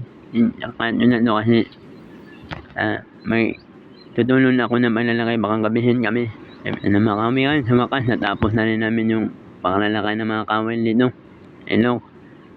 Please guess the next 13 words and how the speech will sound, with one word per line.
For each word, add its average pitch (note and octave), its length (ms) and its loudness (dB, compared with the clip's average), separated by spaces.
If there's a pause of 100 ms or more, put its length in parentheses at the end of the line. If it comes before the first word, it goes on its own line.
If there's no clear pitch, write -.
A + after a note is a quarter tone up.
(300)
Na, F#2+ 320 2 (800)
na, F2 240 -4 (1120)
ano A2 160 -2
na G#2 240 2
kami, G#2+ 400 -4
mga A#2 160 0
kaibigan. A#2 480 -2 (320)
Parang G#2+ 400 2
madilim A2+ 400 0
na A2 80 0
yung A2+ 160 0
paligid, B2 480 0
no? C#3 80 -4